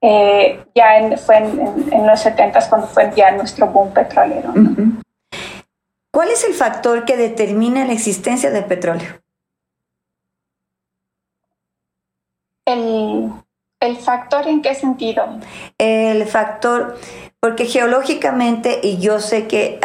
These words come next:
Speaker 2: se hacen unos, um, uno, um, se cava sobre, en, en el, digamos, en la tierra, ¿verdad? Y de ahí se salen los testigos. ¿Cómo sabe, cómo se sabe que hay petróleo?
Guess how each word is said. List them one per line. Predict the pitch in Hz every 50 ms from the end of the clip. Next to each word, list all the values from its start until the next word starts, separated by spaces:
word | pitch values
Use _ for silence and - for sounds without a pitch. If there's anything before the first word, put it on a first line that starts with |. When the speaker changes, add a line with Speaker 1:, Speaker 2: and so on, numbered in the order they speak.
| 190 196
Speaker 2:
se | 190 - - 214
hacen | 208 214 - 233 220
unos, | 220 226 220 220 214 208 196 196
um, | 196 190 185 180 185 180 185 180 180 - - - _ _ _ _ _ _ _ - -
uno, | 202 214 214 226 220 220 220 -
um, | 226 220
se | - - 226 220
cava | - 262 269 285 254 233 190 170 185 180 - - - - _ -
sobre, | - - - 202 190 196 - - 190 185
en, | 185 185 180 180 180
en | 180 180 180 175 175
el, | 175 170 165 165 165 170 - - 180 - - -
digamos, | 190 185 196 190 202 214 220
en | 214
la | 196 196 190 190
tierra, | - 202 196 190 180 175
¿verdad? | 165 170 170 170 185 196 - - - - - - _ _ _ _ _ _ _ _ _ _ _ -
Y | - 202 202 208 208 196 185
de | 185 214
ahí | 202 208 226
se | 233 - 254 226 208 - -
salen | - 226 214 226 233 226
los | 214 208 214
testigos. | - 214 190 196 - - 240 214 175 170 180 - -
¿Cómo | - - 269 285 311
sabe, | - - - 254 226 220 226 226 247 240 240
cómo | - 269 285 339
se | 339 349
sabe | 269 - 269 269 285 247 233
que | -
hay | 196 180
petróleo? | 185 180 175 - 180 165 - - -